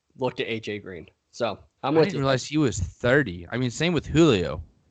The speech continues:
Speaker 1: All those guys, man. They're all born in nineteen eighty-nine.
Speaker 2: Ugh. Is that how old you are?
Speaker 1: Yep.
Speaker 2: Is that when you were born?
Speaker 1: Yep.
Speaker 2: Very nice.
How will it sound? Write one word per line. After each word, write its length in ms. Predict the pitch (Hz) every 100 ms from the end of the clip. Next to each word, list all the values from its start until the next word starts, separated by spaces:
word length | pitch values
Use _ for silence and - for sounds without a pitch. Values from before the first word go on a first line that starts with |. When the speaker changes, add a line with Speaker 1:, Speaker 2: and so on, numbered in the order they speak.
| _ _ _ _ _ _ -
Speaker 1:
All 160 | 139 160
those 200 | 170 151
guys, 380 | 165 196 143
man. 240 | 143 147 156
They're 160 | 135
all 120 | 147 151
born 280 | 165 170
in 140 | 175 165
nineteen 380 | 165 175 175 175
eighty-nine. 580 | 175 170 170 208 131 - _ _ _ _ _ _
Speaker 2:
Ugh. 280 | - 107 98 - - - - _ _ - _ _ _ _ _ _
Is 60 | -
that 260 | 113 131
how 160 | 127 127
old 120 | 127
you 200 | 120 131
are? 260 | 147 147 143 - _ _ _ _
Speaker 1:
Yep. 160 | 117 120
Speaker 2:
Is 40 |
that 100 | 123
when 100 | 127
you 100 | 131
were 80 | 139
born? 380 | 120 139 151 151 - - -
Speaker 1:
Yep. 340 | 139 165 - - _ _ _ -
Speaker 2:
Very 260 | 104 107 107
nice. 760 | 107 107 104 98 87 - -